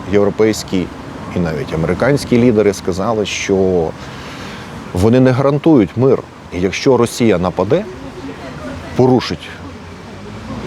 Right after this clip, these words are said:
цю угоду і цей мир, то вони, британці, воювати не будуть. І воювати прийдеться все одно Україні. Тому Зеленському не потрібно нічого вигадувати, а просто продовжити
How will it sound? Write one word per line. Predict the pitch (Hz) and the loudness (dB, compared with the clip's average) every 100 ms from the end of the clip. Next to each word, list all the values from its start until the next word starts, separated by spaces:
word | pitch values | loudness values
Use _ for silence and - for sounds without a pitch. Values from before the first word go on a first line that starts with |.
| - | 0
цю | 117 | 4
угоду | 98 110 160 104 | 6 6 4 4
і | 90 | 2
цей | 76 101 | 2 2
мир, | 135 196 80 78 76 - - | 4 2 0 -6 -8 -6 0
то | 139 | 2
вони, | 131 190 | 4 6
британці, | 208 175 151 123 98 82 | 6 4 2 0 0 -4
воювати | 98 131 147 139 175 180 | 2 6 6 6 4 2
не | 175 | 2
будуть. | 165 175 101 92 - - - - - | 2 2 2 -2 -6 -8 -6 -6 -4
І | 107 120 | 0 2
воювати | 113 127 135 196 214 | 4 4 6 4 2
прийдеться | 180 147 127 180 180 | 2 4 4 2 2
все | 175 147 | 0 4
одно | 143 156 | 4 4
Україні. | 175 165 160 123 95 | 2 4 4 4 0
Тому | 127 185 208 | 2 4 6
Зеленському | 156 185 240 233 - 156 123 95 87 - | 4 4 2 0 0 2 2 0 -4 -2
не | 185 | 0
потрібно | 233 214 214 131 110 90 80 71 - - - - - - - - - | 2 2 2 2 2 0 -4 -8 -12 -14 -14 -14 -14 -14 -14 -14 -2
нічого | 113 127 165 127 | 2 4 6 6
вигадувати, | 120 123 185 165 110 90 - | 4 2 2 4 2 2 -2
а | 120 | -4
просто | - 127 170 185 170 | 0 4 4 4 0
продовжити | - 131 123 123 160 131 131 - | 0 0 2 4 4 2 0 0